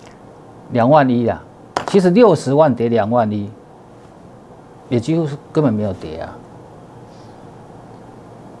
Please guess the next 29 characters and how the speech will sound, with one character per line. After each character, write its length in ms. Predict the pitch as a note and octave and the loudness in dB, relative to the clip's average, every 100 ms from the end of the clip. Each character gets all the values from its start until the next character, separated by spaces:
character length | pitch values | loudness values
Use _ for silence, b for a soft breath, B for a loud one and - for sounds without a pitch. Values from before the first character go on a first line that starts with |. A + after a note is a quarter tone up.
| - | -2
很 160 | C#3 | 2
多 140 | F3 G#3+ | 4 4
股 100 | D3+ | 4
票 220 | F3 F3+ | 6 4
随 160 | D#3 D#3 | 4 0
便 160 | F3+ | 0
一 80 | F3+ | -2
跌 160 | B2+ A#2+ | -2 -2
都 140 | C#3 | 0
三 220 | C3+ C3 | 0 0
percent 320 | B2 A2 G#2+ F#2+ | -2 -6 -8 -8
啊， 160 | F2 - | -12 -16
三 240 | - E3 D#3+ | -4 0 0
percent 260 | D3 D3 | 0 -2
很， 220 | D3 G#2+ G#2+ B2 | 0 -2 -4 -8
很 140 | G#2+ | -8
快 280 | G2+ E3 C#3+ | -2 0 0
啊。 140 | C3+ C3 B B B B B - | -2 -8 B B B B B -10
你 140 | D3 | -6
像 120 | C#3+ F3 | 0 2
I 140 | F3 | 4
C 100 | E3 | 2
设 200 | D#3 F3+ | 2 0
计 120 | D#3 C#3 | 0 -2
股， 120 | B2 | -2
咖 160 | - | 0
啡 140 | C3 B2+ | 0 0
丢 140 | C3+ | 0
了， 200 | C3 C3 | 0 0